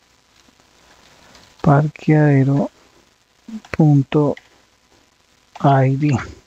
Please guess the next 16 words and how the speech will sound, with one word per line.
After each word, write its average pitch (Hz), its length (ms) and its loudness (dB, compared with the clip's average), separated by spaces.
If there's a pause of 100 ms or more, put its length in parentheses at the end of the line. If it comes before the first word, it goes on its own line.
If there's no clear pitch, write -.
(300)
el 131 280 2
I 131 40 2
D 139 200 2
del 135 140 0
parqueadero. 135 680 -6 (1160)
Por 170 180 -2
lo 175 140 -2
tanto, 151 680 -4 (320)
eh, 139 400 -2
nos 135 220 -4
podemos 143 380 -2
deshacer 147 720 0 (2250)
de 139 440 2
este 139 1120 0
parámetro 131 640 0
dinámico. 139 680 0